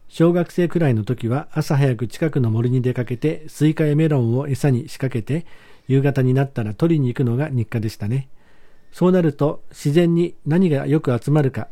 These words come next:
という話題になり、友達と一緒にこれを夏休みの自由研究にしたことがありました。スイカ、メロン、キュウリ、バナナ、砂糖水、いちごシロップ、かっこかき氷のくらいだったと思いますが、一週間くらいの記録を取ってみたところ、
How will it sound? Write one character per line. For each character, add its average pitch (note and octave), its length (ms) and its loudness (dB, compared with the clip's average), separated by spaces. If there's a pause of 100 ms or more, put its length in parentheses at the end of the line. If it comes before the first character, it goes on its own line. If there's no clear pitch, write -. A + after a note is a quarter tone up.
と - 100 -2
い D#3+ 120 4
う C3+ 80 4
話 B2 100 4
題 B2 180 2
に A#2 80 2
な A#2+ 120 2
り、 A#2 140 -6 (420)
友 C#3 200 4
達 D3 180 0
と - 80 0
一 C#3+ 100 2
緒 D3 140 0
に D#3 260 0
こ - 120 -4
れ C#3+ 80 6
を D3 80 4
夏 C3 260 0
休 E3+ 220 0
み C#3+ 40 2
の A2+ 100 2
自 G#2 160 -4
由 D#3 160 2
研 D#3+ 220 0
究 B2+ 140 -4
に A2 80 0
し G2 60 -6
た A2+ 100 -6
こ G#2+ 100 -8
と D3+ 120 -4
が C#3+ 80 0
あ A#2 40 0
り G#2 80 -2
ま F#2+ 100 -4
し - 80 -18
た。 - 200 -16 (540)
ス - 200 -2
イ C#3+ 100 2
カ、 C#3 260 -4 (140)
メ C3+ 140 4
ロ B2+ 140 4
ン、 G#2+ 140 -8 (120)
キ - 140 0
ュ C#3+ 60 4
ウ C3 40 2
リ、 A2+ 260 -6
バ C3+ 180 2
ナ C3+ 100 4
ナ、 G#2+ 220 -2
砂 - 180 -4
糖 D3+ 220 2
水、 A2 340 -2 (180)
い C3+ 80 -12
ち D#3 120 0
ご D#3 100 2
シ D3 140 -2
ロ C3+ 80 2
ッ - 20 -4
プ、 - 380 -12
か C#3+ 120 0
っ - 80 -4
こ A2 120 -2
か - 120 -6
き C3 160 -2
氷 A2+ 240 -2
の F#2+ 160 -8 (320)
く - 120 -6
ら D3 100 2
い C3 60 4
だ A#2 100 -2
っ - 40 -6
た C3 160 -6
と E3 120 -2
思 B2+ 140 2
い A2 60 2
ま A2 120 0
す - 120 -12
が、 C#3 180 -4 (500)
一 C#3 100 0
週 F3+ 260 0
間 F3+ 200 0
く F3 100 -2
ら D#3 100 2
い B2+ 60 2
の A2+ 100 0
記 - 120 -4
録 C3+ 240 0
を C3 60 0
取 C#3 160 -2
っ - 40 -12
て A#2+ 80 -4
み B2 120 0
た A#2 120 -4
と G2+ 80 -8
こ G#2 100 -6
ろ、 B2+ 200 -4